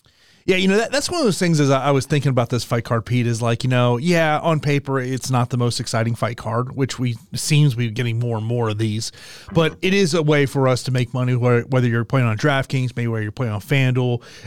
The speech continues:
Speaker 1: maybe whether you're, you know, laying some bets, whatever your sports book may be. But also what you can do with this fight card is, especially on the betting side, is you can tag it up with some Bellator and P F L bets.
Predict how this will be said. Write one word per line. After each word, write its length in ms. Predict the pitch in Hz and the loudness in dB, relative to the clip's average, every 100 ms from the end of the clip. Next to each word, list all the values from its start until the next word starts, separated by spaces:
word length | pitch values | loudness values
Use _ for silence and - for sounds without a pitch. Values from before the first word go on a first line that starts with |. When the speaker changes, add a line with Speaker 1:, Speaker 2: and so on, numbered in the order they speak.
| 127 | 0
Speaker 1:
maybe 180 | 143 131 | 4 4
whether 340 | 131 127 127 | 4 2 2
you're, 320 | 120 123 117 | 2 2 0
you 80 | 139 | -2
know, 100 | 110 | -2
laying 280 | 120 143 135 | 0 2 2
some 160 | 135 | 0
bets, 340 | 113 135 131 - | 2 2 2 0
whatever 280 | 123 123 120 | 0 0 0
your 160 | 117 | -4
sports 320 | - 127 123 | -6 -8 -6
book 240 | - 120 131 | -4 -4 -2
may 160 | 120 | -2
be. 360 | 110 160 143 131 - - - | 2 2 4 2 -4 -20 -2
But 140 | 151 | 0
also 360 | 135 196 - 165 | 2 0 0 0
what 280 | 127 135 - | 2 -2 -4
you 40 | |
can 220 | - 127 | -2 -2
do 160 | 113 135 | 2 2
with 140 | 123 | 2
this 120 | 131 - | -2 -2
fight 260 | 139 127 | -2 -2
card 280 | - 120 120 | 0 0 2
is, 180 | 123 110 | 0 -2
especially 380 | - 147 139 131 | -2 -2 0 0
on 120 | 120 | -2
the 60 | |
betting 380 | 107 123 156 160 | -2 0 2 0
side, 400 | 123 117 110 110 - - - - | 0 -2 -2 -4 -8 -18 -8 0
is 200 | 156 147 | 2 4
you 80 | |
can 120 | 156 139 | 2 0
tag 340 | - 147 131 | 0 -2 0
it 80 | 131 | 2
up 220 | 147 139 | 0 0
with 200 | 139 120 | -2 -2
some 180 | 135 113 | -2 -2
Bellator 640 | 127 127 127 - 123 113 | 0 0 -2 -2 -2 -2
and 100 | 117 | -4
P 240 | - 131 110 | -4 -2 -2
F 160 | - | 0
L 160 | 160 175 | 2 2
bets. 380 | 127 127 120 | 2 2 0